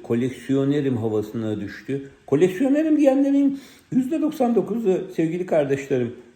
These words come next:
aynı zamanda satıcı oldu. Aynı zamanda esnaf oldu. Bu hiç güzel bir, e, yer değil. E, bu yer tesbih piyasasının layık olduğu bir yer değil. Otuz yıl önceki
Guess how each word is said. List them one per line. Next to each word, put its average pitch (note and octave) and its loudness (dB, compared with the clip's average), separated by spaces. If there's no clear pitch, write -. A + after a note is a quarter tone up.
aynı C3+ 0
zamanda D3 0
satıcı F#3+ -4
oldu. F2+ -2
Aynı F#3+ -4
zamanda D#3+ -2
esnaf - -6
oldu. E2+ -6
Bu B2+ 0
hiç B2 -4
güzel F#2 -2
bir, F#2+ -6
e, F#2+ -8
yer F2+ -4
değil. E2 -8
E, F2+ -4
bu A#2 2
yer A2+ 2
tesbih - -6
piyasasının F#2+ -4
layık F#2+ -2
olduğu F2 -4
bir F#2+ -4
yer E2+ -6
değil. D#2 -10
Otuz G#2 -4
yıl F#2 0
önceki F#2 -2